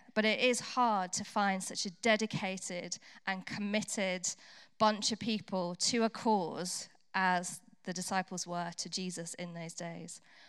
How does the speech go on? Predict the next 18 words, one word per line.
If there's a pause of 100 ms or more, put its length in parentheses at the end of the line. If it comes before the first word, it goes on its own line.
(320)
Because
actually, (260)
in
our
generation (360)
and
where
we
live,
it's
the
thing
that's
highly
prized
is
independent
thinking.